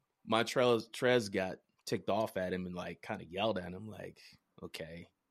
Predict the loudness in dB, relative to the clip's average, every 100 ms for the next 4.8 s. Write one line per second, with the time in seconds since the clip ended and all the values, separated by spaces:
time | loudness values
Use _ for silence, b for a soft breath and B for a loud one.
0 | _ -6 -4 -4 -4 -8 -12 2 2 4
1 | -6 -4 -4 -2 -4 -6 -6 0 0 -2
2 | -8 B B B B -8 -4 -4 -4 -8
3 | -12 _ -10 -10 -6 -2 -2 -2 -8 -8
4 | -12 -8 -6 -2 -2 -2 -8 -12